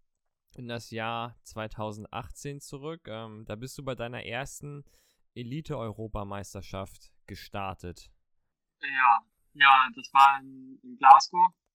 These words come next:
Speaker 2: Äh, ja, genau, das war <laughs> nicht so ein gutes Rennen. Äh, ich glaub, es, ja, ich hab mich da auch,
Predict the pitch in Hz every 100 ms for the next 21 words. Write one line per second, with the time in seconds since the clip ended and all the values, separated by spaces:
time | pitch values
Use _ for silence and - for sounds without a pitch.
0 | _ 123 123 123 123 120 123 _ _ _
1 | _ _ 135 123 123 131 127 127 131 131
2 | 143 - _ _ _ _ _ - 165 143
3 | 151 156 165 160 165 156 165 170 165 _
4 | 127 127 127 139 135 - - _ _ _
5 | 131 123 123 _ _ _ _ 147 156 147
6 | 143 143